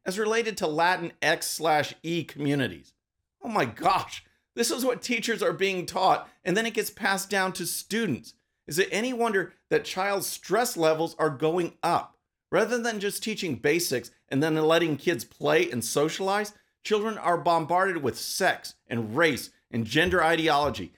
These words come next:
and leftist activism at younger and younger ages. Now, armed with this knowledge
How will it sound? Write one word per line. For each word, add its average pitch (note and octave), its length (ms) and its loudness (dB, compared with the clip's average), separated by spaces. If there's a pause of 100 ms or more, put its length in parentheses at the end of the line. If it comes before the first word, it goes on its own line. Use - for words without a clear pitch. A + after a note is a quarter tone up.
and A2 120 -4
leftist F3+ 560 0
activism C3 640 0 (180)
at B2+ 160 -2
younger D3+ 460 0
and C#3 240 0
younger C3+ 400 2
ages. B2 480 -2 (420)
Now, B2 340 2 (140)
armed A#3+ 320 2
with G3+ 160 -2
this - 180 -2
knowledge A2 400 0